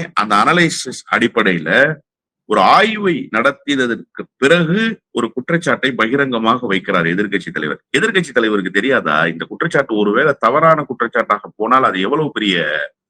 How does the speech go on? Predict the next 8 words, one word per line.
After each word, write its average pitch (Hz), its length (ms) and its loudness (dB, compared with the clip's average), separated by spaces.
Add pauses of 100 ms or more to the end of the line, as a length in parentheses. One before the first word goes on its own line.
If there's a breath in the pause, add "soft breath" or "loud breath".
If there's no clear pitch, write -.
(300)
பின்னடைவை 165 540 2 (420)
தன்னுடைய 135 440 0
கட்சிக்கும் 202 680 0 (720)
தன்னுடைய 147 380 0
இமேஜுக்கும் 165 580 -2
ஏற்படுத்தும்னு 123 540 -4
தெரியாதா 104 360 0
அவருக்கு? 73 360 -8